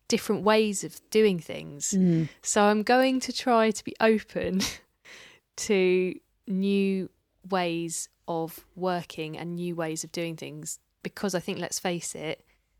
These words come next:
Speaker 1: things are changing at the moment and we're gonna
Speaker 2: Mm.
Speaker 1: have to get used to that. And, um, yeah, I just really, I really realised how resistant I was. So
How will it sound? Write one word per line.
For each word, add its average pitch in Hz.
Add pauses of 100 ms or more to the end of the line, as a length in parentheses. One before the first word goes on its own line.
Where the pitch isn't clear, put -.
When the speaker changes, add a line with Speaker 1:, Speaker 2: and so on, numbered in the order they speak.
(220)
Speaker 1:
things 180
are 175
changing 156
at -
the -
moment 180 (180)
and 190
we're 180
gonna 151
Speaker 2:
Mm. -
Speaker 1:
have -
to -
get -
used 185
to -
that. -
And, 175 (480)
um, 170 (340)
yeah, 208
I 202
just 190
really, 202 (440)
I 180
really 196
realised 185
how 175
resistant 165
I 160
was. 160
So 165